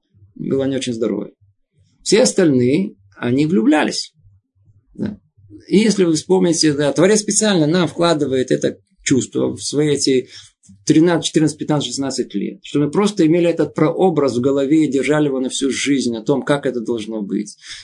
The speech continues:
И вот то самое чувство, которое, оно, кто помнит это ощущение, то есть он, он как заводной, у него мысли всё время только об этом, да, и, и всё время хочется сделать что-то хорошего и доброго, и, ну, противоположной стороне.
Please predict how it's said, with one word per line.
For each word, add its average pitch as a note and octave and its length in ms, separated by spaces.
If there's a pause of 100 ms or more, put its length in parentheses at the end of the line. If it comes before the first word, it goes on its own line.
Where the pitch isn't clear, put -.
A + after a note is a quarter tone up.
И - 40
вот C#3 120
то D3+ 80
самое A#3+ 420
чувство, A3 360
которое, G#3+ 580 (200)
оно, F3 760
кто A3 280
помнит A#3 380
это A3+ 320
ощущение, A#3+ 600
то F#3+ 80
есть - 160
он, B3 240
он B3 180
как A#3 160
заводной, B3 500
у B2 60
него C3+ 120
мысли F#3 260
всё - 120
время F3 140
только E3 240
об D#3 120
этом, G#3+ 260
да, D#3+ 140
и, D#3 460 (200)
и D3+ 100
всё F3+ 140
время G#3 140
хочется E3+ 360
сделать D3+ 380
что-то D3 360
хорошего F3+ 560
и C3+ 760 (140)
доброго, E3+ 500
и, C3+ 180 (720)
ну, - 280
противоположной C#3+ 500
стороне. B2 440